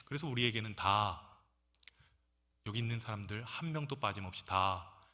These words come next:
주님께서 맡기신 영혼이 분명히 있습니다. 여러분들에게는 모두가 주님께서 맡기신 영혼이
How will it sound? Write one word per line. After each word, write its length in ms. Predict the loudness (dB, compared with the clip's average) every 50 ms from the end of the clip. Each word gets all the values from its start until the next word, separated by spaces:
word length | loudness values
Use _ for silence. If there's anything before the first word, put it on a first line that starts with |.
| _ _ _ _ -4
주님께서 520 | 0 0 0 0 0 -2 -2 -2 -2 -2
맡기신 580 | 0 0 0 0 0 -4 -4 -4 -4 -4 -4 -4
영혼이 480 | -2 -2 -2 -2 -4 -4 -4 -6 -6 -8 -14 -20 -20 _ _
분명히 340 | -10 -6 -4 -2 -2 -2 -2
있습니다. 420 | -4 -6 -8 -8 -10 -12 -16 -20 _ _ _ _ _ _ _ _ _ _ _ _ _ _ _ _ _ _ _ _ _ _ _ _ _ -4
여러분들에게는 640 | -2 0 2 4 8 8 12 12 12 12 10 6 0 -6 -10 -16 -12 -8
모두가 880 | -4 0 4 6 6 6 6 8 10 12 12 12 12 12 8 -2 -6 -8 -12 -16 -18 -16 -6 0
주님께서 520 | 2 4 6 6 6 4 4 4 4 4
맡기신 600 | 6 6 6 6 6 2 4 4 4 2 2 2
영혼이 420 | 2 4 4 4 4 6 4 4